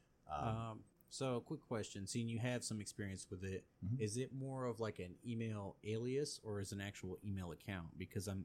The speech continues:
Speaker 2: I'm getting conflicting information on this article from Ars Technica.
Speaker 1: As far as I can tell, it is an alias. It is not an actual account. You
Speaker 2: So you will have to have a primary email on,
Speaker 1: Correct.
Speaker 2: say, something else like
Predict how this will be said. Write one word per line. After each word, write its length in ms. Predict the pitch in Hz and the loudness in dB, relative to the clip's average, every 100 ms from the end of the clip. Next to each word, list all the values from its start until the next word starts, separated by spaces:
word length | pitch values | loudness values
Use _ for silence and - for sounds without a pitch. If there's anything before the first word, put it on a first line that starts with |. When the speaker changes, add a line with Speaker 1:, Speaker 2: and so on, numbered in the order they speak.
| - | -2
Speaker 2:
I'm 120 | 104 | -2
getting 240 | 143 139 | 0 0
conflicting 560 | 110 104 - 110 - 101 | -2 -4 0 0 0 -2
information 680 | 95 92 92 90 87 87 85 | -4 -4 -4 -4 -6 -6 -8
on 240 | 90 87 82 | -6 -4 -4
this 240 | 80 - - | -4 -6 -4
article 380 | 92 90 - 87 | -2 -2 -4 -8
from 220 | - 82 - - | -6 -8 -10 -6
Ars 200 | 85 85 | -4 -4
Technica. 400 | - 85 85 - 82 | -4 -6 -8 -8 -2
Speaker 1:
As 260 | 80 90 - | 2 4 2
far 280 | - 107 117 | 4 6 6
as 100 | 120 | 6
I 100 | 120 | 6
can 160 | 117 | 4
tell, 340 | - 98 98 101 | 6 10 10 8
it 160 | 95 | 6
is 140 | 92 87 | 8 8
an 100 | 90 - | 6 6
alias. 640 | 87 78 73 65 - - - | 6 6 4 0 -2 -2 2
It 100 | 87 | 4
is 140 | 82 82 | 6 6
not 320 | 80 80 80 | 6 8 6
an 140 | 80 | 4
actual 340 | 76 - 73 69 | 2 0 -2 -2
account. 480 | - 69 65 - - - - - - - | -2 -4 -6 -14 -20 -20 -20 -20 -20 -2
You 220 | 98 92 | 4 8
Speaker 2:
So 80 | 90 | 10
you 220 | 107 107 | 8 6
will 240 | 110 117 110 | 2 2 2
have 200 | 107 - | 0 0
to 100 | 101 | 0
have 340 | 104 98 95 90 - - | 2 2 0 -4 -12 -14
a 60 | |
primary 540 | 90 110 107 101 95 - | -6 -2 -2 0 -2 -2
email 280 | 95 98 92 90 | -2 -2 -2 -4
on, 140 | 90 | -4
Speaker 1:
Correct. 360 | 92 92 80 - | 0 2 2 2
Speaker 2:
say, 460 | 104 98 92 90 | 2 2 0 -2
something 340 | 90 101 - 92 | 0 -2 -2 -4
else 220 | 92 - | -4 -4
like 160 | 90 | -6